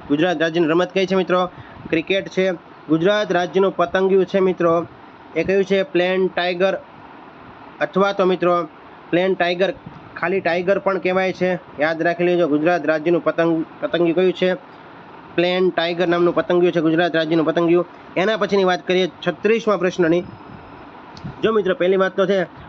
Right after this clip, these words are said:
પોઝ કરીને જે નથી આવડતું એ લખી લેજો, બરાબર? માત્ર એક જ જિલ્લાની સરહદે આવેલો જિલ્લો કયો છે મિત્રો?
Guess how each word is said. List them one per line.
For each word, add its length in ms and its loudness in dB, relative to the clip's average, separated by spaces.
પોઝ 300 0
કરીને 360 2
જે 220 0
નથી 320 2
આવડતું 580 0
એ 140 2
લખી 440 2
લેજો, 480 2
બરાબર? 340 0
માત્ર 240 0
એક 260 0
જ 120 0
જિલ્લાની 420 2
સરહદે 380 0
આવેલો 260 2
જિલ્લો 260 2
કયો 220 2
છે 100 0
મિત્રો? 360 0